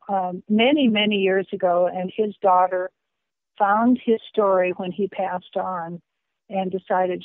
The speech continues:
she would like to bring it to market. So she asked me to illustrate it, and in the process of that, it had to be completely rewritten. So I have, I have essentially come up with a new way of telling the story,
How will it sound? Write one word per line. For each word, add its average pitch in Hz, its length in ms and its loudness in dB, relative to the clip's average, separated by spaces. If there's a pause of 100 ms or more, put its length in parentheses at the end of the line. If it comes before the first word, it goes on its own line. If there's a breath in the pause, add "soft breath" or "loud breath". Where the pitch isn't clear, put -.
she 196 80 -4
would 185 180 -4
like 175 120 -6
to - 100 -20
bring 175 180 -10
it - 120 -18
to - 140 -18
market. 185 320 -10 (120)
So 233 80 -6 (140)
she 277 220 -4
asked 208 400 -2
me 190 300 -2
to 190 80 -8
illustrate 180 680 -6
it, 180 60 -8 (460 loud breath)
and 214 160 2
in 240 220 6
the 233 80 2 (120)
process 220 360 2 (100)
of 180 60 -10
that, 196 380 2 (380)
it 208 200 2
had 202 280 0
to 202 60 0
be 190 320 2 (100)
completely 196 500 -4
rewritten. 175 720 -6 (680)
So 190 420 0 (180)
I 202 220 2 (160)
have, 190 300 2 (260 loud breath)
I 196 160 0
have 185 260 -2 (240)
essentially 196 680 -2 (280)
come 233 220 2
up - 100 -6
with 185 220 0 (400 loud breath)
a 220 100 2
new 247 380 4
way 208 400 6
of 180 140 -2 (120)
telling 190 400 0
the 180 80 -10 (120)
story, 170 520 -4